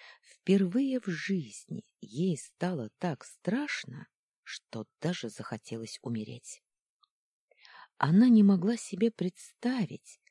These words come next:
что опять придется пройти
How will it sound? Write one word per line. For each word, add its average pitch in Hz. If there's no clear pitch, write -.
что -
опять 175
придется 120
пройти 127